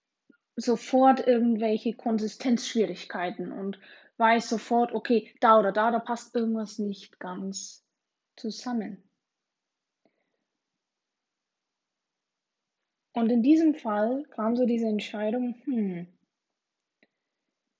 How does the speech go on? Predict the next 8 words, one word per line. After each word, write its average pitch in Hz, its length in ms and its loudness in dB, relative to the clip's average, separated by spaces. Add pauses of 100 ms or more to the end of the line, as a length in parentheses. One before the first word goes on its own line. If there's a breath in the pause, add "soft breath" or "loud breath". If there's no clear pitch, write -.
(420)
wenn 247 160 2
es 247 120 2
jetzt 262 180 2
so 269 60 2
im 233 100 2
stillen 294 400 2
Kämmerlein 202 640 -2
ist, - 560 -12